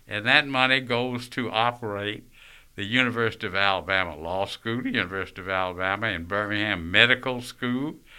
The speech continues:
and all the other schools that are part of the University of Alabama system, back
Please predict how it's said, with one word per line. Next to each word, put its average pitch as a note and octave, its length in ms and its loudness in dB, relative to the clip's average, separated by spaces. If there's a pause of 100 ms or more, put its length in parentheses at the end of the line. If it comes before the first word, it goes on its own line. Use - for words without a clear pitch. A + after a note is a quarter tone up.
(340)
and A#2+ 180 0
all C#3+ 300 8
the D#3+ 200 10
other A#3 160 6
schools B2+ 640 -4 (560)
that G#2+ 180 4
are F#2+ 160 0
part B2 520 4
of A2+ 240 4
the G2 80 -2
University A2 540 0
of G2 60 -4
Alabama G2 520 0
system, B2 640 -2 (580)
back C#3 540 10